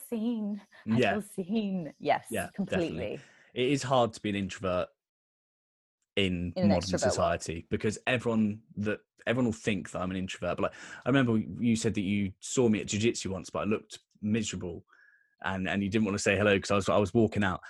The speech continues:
Speaker 2: That would have been because I was just done for the day.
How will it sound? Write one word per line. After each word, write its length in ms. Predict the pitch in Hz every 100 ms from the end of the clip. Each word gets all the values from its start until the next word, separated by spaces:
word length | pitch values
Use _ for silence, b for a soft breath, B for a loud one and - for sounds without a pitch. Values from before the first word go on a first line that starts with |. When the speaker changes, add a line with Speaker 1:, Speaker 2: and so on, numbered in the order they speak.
| B -
Speaker 2:
That 220 | 127 127
would 100 | 117
have 140 | 107 -
been 420 | 110 90 87 98 _ _ _ _ _ _ _ _ _
because 240 | 113 110
I 80 | 117
was 100 | 110
just 140 | 120
done 200 | 113 123
for 100 | 113
the 60 | 101
day. 320 | 87 92 95